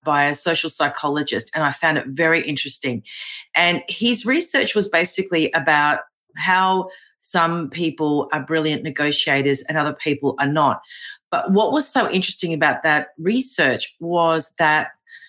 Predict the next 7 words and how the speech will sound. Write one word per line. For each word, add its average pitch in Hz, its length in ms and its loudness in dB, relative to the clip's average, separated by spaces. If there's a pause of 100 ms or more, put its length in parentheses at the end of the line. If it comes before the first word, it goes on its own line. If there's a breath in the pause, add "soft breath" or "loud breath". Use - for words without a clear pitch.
(220 loud breath)
the 175 100 -4
people 277 640 -2
that 208 260 2
were 175 140 2
brilliant 170 640 2
negotiators 143 1080 2 (320 loud breath)
had 160 320 2